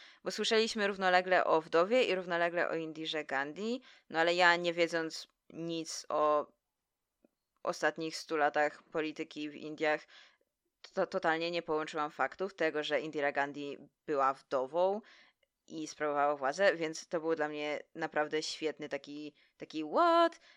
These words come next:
e, moment. No i Ruwil, Salim mówi nam, że Indira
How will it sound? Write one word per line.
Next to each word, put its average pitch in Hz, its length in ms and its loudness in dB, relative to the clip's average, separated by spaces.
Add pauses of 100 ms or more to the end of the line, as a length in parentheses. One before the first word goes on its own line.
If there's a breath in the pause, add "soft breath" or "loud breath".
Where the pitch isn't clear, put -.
(140 soft breath)
e, 156 220 -2
moment. 151 560 -4 (1040)
No 175 180 2
i 233 300 2 (1400)
Ruwil, 156 560 -4 (440)
Salim 170 520 0
mówi 151 260 -8
nam, 147 220 -2
że 143 400 -2 (600)
Indira 165 680 2